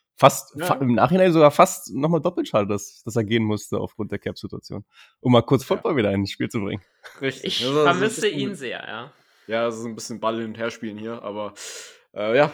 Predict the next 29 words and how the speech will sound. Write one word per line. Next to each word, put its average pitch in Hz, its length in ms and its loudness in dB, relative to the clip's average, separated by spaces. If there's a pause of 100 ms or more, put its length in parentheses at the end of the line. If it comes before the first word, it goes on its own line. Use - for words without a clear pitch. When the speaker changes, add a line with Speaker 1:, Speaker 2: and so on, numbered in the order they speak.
Speaker 2:
<laughs> 139 600 -6
gu-, 143 140 -6
guter 175 260 2
Typ - 180 -4
gewesen 123 380 -2
offensichtlich, 127 720 -6
äh, 123 440 -2 (1000)
und 120 440 -2 (600)
ja, 104 320 -6 (320)
man 117 180 -8
kann 143 180 2
ihn 147 80 -2
vermissen, 156 680 -4
aber 117 220 -4
ich 113 320 -12
denk 120 220 -4
mal, 113 380 -4 (840)
Cam 151 240 2
Jordan 135 400 4
startet 127 380 0
langsam 127 340 -2
jetzt 120 140 -6
mal 113 120 -4
in 117 60 -6
die 117 60 -6
Saison 107 300 -6
rein, 104 220 -4
so 101 120 -8
nach 101 400 -10